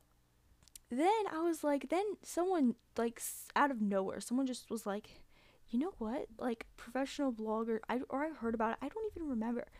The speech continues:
And I was like, "Wow, I love doing this. And if I can monetize this and turn this into, this is my dream job, this is what I wanna do." And so that's really what I've been working toward. I've really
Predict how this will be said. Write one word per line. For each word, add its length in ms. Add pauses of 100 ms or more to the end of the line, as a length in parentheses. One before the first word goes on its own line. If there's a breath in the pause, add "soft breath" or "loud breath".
(380 soft breath)
And 80
I 20
was 120
like, 180
"Wow, 560 (380)
I 140
love 360
doing 220
this. 300
And 200
if 120
I 140
can 320
monetize 540
this 160
and 180
turn 280
this 240 (440 soft breath)
into, 320
this 240
is 120
my 160
dream 260
job, 180
this 140
is 120
what 100
I 40
wanna 220
do." 320 (540 loud breath)
And 180
so 140
that's 400
really 420
what 320
I've 420 (160)
been 220
working 500
toward. 640
I've 220
really 380